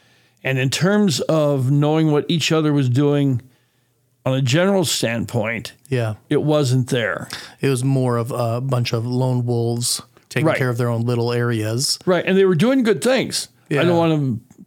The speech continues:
Speaker 1: portray them as, as evil. But so what I did, for example, I have an economic development group that meets, uh, regularly. And what, and that was the, the chamber, G S D C, Sterling Today, and Main Street, and the city.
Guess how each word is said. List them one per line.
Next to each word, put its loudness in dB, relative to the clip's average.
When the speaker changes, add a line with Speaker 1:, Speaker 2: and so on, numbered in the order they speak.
Speaker 1:
portray 0
them 0
as, -2
as -4
evil. 0
But -2
so -2
what 2
I 2
did, 0
for 0
example, 0
I -2
have -2
an -2
economic 0
development -2
group -6
that -8
meets, -2
uh, -4
regularly. -4
And 0
what, 0
and 0
that 0
was 0
the, 0
the -4
chamber, 0
G -4
S -2
D 0
C, -2
Sterling -2
Today, -2
and 0
Main 0
Street, -2
and -2
the -2
city. 0